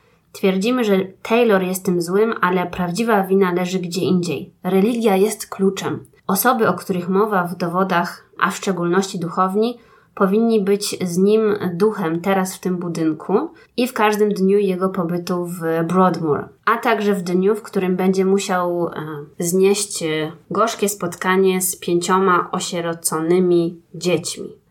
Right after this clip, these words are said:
Adwokat twierdził, że właśnie ta grupa była w rzeczywistości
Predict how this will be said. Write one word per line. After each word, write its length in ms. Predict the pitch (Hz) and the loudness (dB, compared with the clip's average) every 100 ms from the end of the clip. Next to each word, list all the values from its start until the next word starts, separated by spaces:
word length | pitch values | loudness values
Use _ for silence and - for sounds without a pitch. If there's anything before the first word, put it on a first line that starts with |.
| _ - | _ -2
Adwokat 480 | 208 214 277 262 247 | 0 2 2 0 -2
twierdził, 480 | - 220 196 208 202 | 0 0 2 2 2
że 220 | 185 190 175 175 175 | 2 2 4 2 2
właśnie 300 | 190 190 196 | 0 2 2
ta 140 | 185 | 2
grupa 600 | 170 185 208 208 185 180 190 - - | 0 0 0 2 2 2 0 -12 -4
była 240 | 196 240 220 | 2 2 4
w 40 | |
rzeczywistości 1200 | 208 208 196 190 - 196 - - 185 180 175 | 0 0 -2 0 0 0 0 -2 -2 0 -2